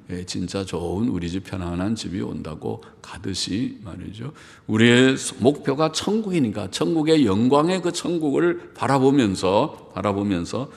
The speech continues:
믿음 생활을 잘 해나가는 것이다. 그런 말씀이죠. 믿음의 결국 영혼의 구원이다. 이미 우리는, 예, 죄 사함 받고 의롭다 하심 얻고 영원한 생명 얻고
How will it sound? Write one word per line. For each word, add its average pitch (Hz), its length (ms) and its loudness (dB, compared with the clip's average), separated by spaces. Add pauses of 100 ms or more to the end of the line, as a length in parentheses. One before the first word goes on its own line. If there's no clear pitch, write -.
(160)
믿음 98 300 2
생활을 85 560 -4 (200)
잘 120 400 -4
해나가는 92 640 -4
것이다. 82 540 -10
그런 165 260 0
말씀이죠. 90 640 -6 (220)
믿음의 92 580 2
결국 107 560 -2 (160)
영혼의 87 680 0 (260)
구원이다. 90 720 -2
이미 120 260 6
우리는, 107 560 2 (340)
예, 92 160 -6
죄 90 220 2
사함 98 360 2
받고 95 380 0
의롭다 92 380 0
하심 95 240 -4
얻고 98 460 -4
영원한 90 380 -4
생명 98 500 -2
얻고 110 400 -6